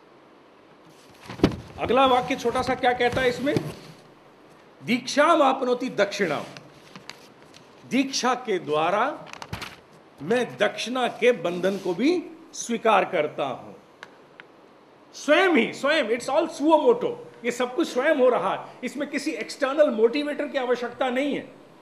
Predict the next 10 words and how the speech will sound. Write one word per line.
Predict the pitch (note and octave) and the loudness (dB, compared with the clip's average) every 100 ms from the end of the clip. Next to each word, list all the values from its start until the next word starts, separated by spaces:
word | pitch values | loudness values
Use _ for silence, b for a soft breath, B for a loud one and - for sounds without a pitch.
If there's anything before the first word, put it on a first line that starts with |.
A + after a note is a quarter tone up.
| - | -6
किसी | B3 C#4 | -4 -2
के | C4+ C4+ | -2 -2
कहने | C#4 A3 C#4+ | 0 0 0
की, | C#4 C#4+ | -2 -4
टोकने | - C4+ D4 D4+ C#4+ | 4 6 6 4 0
की | C#4+ | -2
कोई | C4 C#4+ | 0 2
गुंजाइश | D4 C4+ B3 C4 C#4+ C4 | 2 -2 2 2 0 -2
नहीं | B3+ | -4
है। | G3+ - | -4 -8